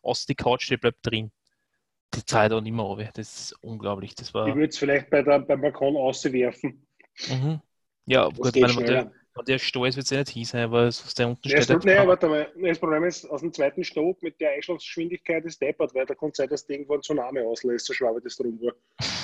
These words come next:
Speaker 1: <laughs> Ja, ich, aber es war sehr lustig. Also wir haben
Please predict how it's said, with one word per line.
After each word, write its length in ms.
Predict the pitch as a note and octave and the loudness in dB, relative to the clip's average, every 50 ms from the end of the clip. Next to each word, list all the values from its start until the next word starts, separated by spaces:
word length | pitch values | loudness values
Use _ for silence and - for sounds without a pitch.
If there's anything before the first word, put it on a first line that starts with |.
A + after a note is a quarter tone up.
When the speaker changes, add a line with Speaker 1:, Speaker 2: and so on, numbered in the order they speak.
| - - - - - - - - - - _ - D#3+ - _ - C#3 C3+ - _ - - - - _ - - - - - - | -10 -2 0 0 0 4 4 4 4 4 _ 0 0 0 _ -2 -2 -2 -2 _ -12 -10 -10 -10 _ -12 -18 -18 -18 -10 -2
Speaker 1:
<laughs> 500 | E3+ F3 E3+ - - - - D3+ B2 - - | 2 2 2 2 4 4 4 4 4 4 4
Ja, 180 | E3 - C3+ B2 - _ - D#3 E3+ E3 D#3+ C#3 B2+ - | 4 4 4 4 2 _ -6 -4 -2 0 0 0 -2 0
ich, 140 | B2+ C#3 - - - - - E3 D#3+ C#3 - - | 2 4 4 2 0 -4 -6 -4 -4 -4 2 6
aber 420 | B2+ B2 C3+ C#3+ D3+ D#3 C#3+ - - - | 8 8 10 10 10 10 8 6 4 4
es 200 | - - D3 - | 4 4 6 6
war 140 | D3 D3 D3+ | 6 6 6
sehr 180 | - D#3+ D3+ | 8 10 10
lustig. 400 | D3+ D3+ E3 - - - A#2+ A2+ A#2 | 10 10 8 6 4 4 4 6 8
Also 240 | A2 A2+ A#2+ A#2 A#2 | 6 6 6 2 2
wir 120 | B2 A#2+ | 2 4
haben 340 | B2 B2 B2 B2 A#2+ A#2 | 4 4 4 2 0 -2